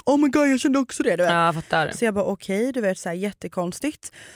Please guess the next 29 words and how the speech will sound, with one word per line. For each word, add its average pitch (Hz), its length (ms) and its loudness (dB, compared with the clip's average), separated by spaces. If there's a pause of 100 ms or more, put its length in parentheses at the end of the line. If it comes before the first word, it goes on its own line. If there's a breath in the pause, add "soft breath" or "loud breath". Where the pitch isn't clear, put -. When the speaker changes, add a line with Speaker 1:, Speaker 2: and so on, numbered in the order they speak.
Speaker 1:
Men 240 160 2
jag 247 140 2
märkte 262 600 0
typ 302 200 -4
så - 100 -2
här, 185 80 0
jag 220 140 2
är 254 40 2
ganska 269 320 -2
känslig 180 440 -4
för - 80 -8
energier. 170 680 -2
Speaker 2:
Mm. 165 460 0
Speaker 1:
Och 226 140 0
jag 226 160 2
märkte 247 520 0
att - 500 -4 (200)
jag 226 140 2
har 247 60 2
aldrig 240 240 0
varit 190 140 -4
med 180 100 0
om 170 80 0
någonting 170 300 -4
övernaturligt. 165 1080 -4 (340)
Men 202 140 2
jag 202 100 2
märkte 233 460 0
just 214 500 -4